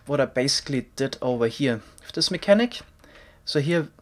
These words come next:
we have another lock block that is getting, um, pulled down and pushed up again after a certain delay.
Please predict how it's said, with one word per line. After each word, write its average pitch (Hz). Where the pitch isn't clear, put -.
we 143
have 135
another 131
lock -
block 202
that 135
is 127
getting, 135
um, 123
pulled -
down 208
and 156
pushed -
up -
again 220
after 151
a 143
certain 139
delay. 160